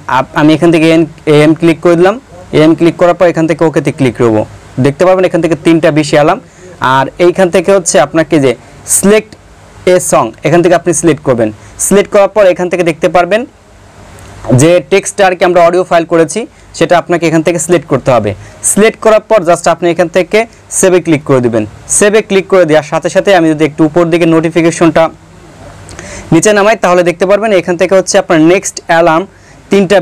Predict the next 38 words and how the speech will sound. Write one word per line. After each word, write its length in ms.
বিশ, 220
অর্থাৎ 180
তিনটা 300
বিশেই 480
কিন্তু 240
আপনার 240
alarm 240
বাজে। 300
ছয় 200
মিনিট 220
বা 140
সাত 180
মিনিট 220
পর 200
পর 80
কিন্তু 180
আপনার 200
এই 160
অ্যালার্মটা 320
বাজতেই 420
থাকবে। 300
আপনি 340
যতক্ষণ 420
না 120
পর্যন্ত 280
এই 80
অ্যালার্মের 480
ভিতরে 380
গিয়ে 220
এই 180
নোটিফিকেশনটা 640
বন্ধ 240
করে 180
দিবেন, 180
ততক্ষণ 360
পর্যন্ত 280
কিন্তু 160
সে 80